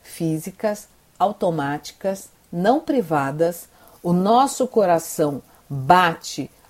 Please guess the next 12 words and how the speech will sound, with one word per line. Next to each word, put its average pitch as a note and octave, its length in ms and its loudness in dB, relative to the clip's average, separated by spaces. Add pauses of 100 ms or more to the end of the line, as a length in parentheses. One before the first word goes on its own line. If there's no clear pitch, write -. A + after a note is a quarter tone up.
(120)
mais F3+ 640 2
acelerado, C#3 920 -2 (640)
nossa B3+ 540 6
respiração E3+ 880 -2
fica D3+ 320 -6
mais B2+ 280 -6
forte - 640 -6 (320)
e D#4+ 120 2
nossa G#3 420 2
pressão G#3 460 0
sanguínea G3 760 -4 (180)
sobe. - 640 0